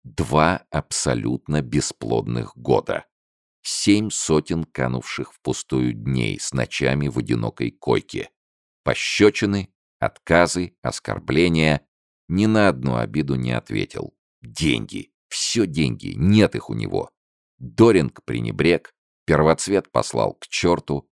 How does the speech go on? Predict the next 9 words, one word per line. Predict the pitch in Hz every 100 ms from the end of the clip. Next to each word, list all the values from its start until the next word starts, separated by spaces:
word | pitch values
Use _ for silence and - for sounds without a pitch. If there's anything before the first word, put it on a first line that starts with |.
| _
Розмари | 73 82 92 85 95 95
с | -
ним | 60 52
не | 55
ляжет, | 65 85 80 73
потому | - 69 76
что | - 73
денег | 55 85 78 71 -
нет. | 69 71 64